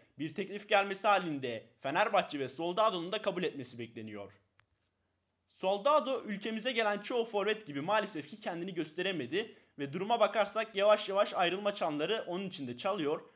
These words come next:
Ancak bu yıl bence ona biraz Filip Koko haksızlık yaptı ya da Damien Comolli bu haksızlığı Filip Koko'dan istedi.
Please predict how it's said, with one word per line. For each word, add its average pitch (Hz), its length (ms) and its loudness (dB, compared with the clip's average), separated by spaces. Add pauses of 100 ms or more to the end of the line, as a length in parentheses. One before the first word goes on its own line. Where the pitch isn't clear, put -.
(160)
Ancak 226 460 0
bu 247 60 -2
yıl 233 200 0
bence 226 280 2
ona 220 200 -2
biraz 208 300 4
Filip 214 240 -8
Koko 226 240 0
haksızlık 185 500 -2
yaptı 127 240 0
ya 147 100 0
da 147 160 -6
Damien 175 320 0
Comolli 170 400 -2
bu 135 120 -4
haksızlığı 123 520 -8
Filip 139 240 -10
Koko'dan 120 360 -8
istedi. 127 460 -8